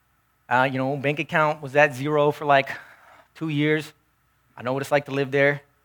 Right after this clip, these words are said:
Um, and, you know, <laughs> I'm thinking, "Yo, this is, this is, this is, I can't wait for this to end. It's a tough time. It's difficult and all this stuff." I mean, and, and I just, I just remember, like,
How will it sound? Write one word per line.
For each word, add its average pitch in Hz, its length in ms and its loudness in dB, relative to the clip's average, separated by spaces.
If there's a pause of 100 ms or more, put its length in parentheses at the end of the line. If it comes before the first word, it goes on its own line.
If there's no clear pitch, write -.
(180)
Um, 113 420 2 (1400)
and, 156 340 4
you 170 60 -2
know, 165 100 -2
<laughs> - 40 -6
I'm 214 100 6
thinking, 214 300 -6 (1400)
"Yo, 156 100 -8
this 156 220 -8
is, 165 100 -8
this 135 280 -6
is, 131 120 -10
this 151 200 -10
is, - 40 -8
I 156 80 -4
can't 165 220 0
wait 151 160 -2
for 147 100 -10
this 143 160 -6
to - 100 -18
end. 165 200 -2
It's 123 120 -14
a 147 60 -6
tough 151 260 2
time. 170 280 6
It's 127 100 -10
difficult 147 440 -6
and 123 100 -4
all 139 120 0
this 131 120 -10
stuff." 151 340 2 (440)
I 160 120 4
mean, 160 180 2
and, 151 120 2
and 175 120 -2
I 175 180 4
just, 190 220 -4 (140)
I - 100 4
just 180 220 -6
remember, 143 560 2 (1900)
like, 143 420 6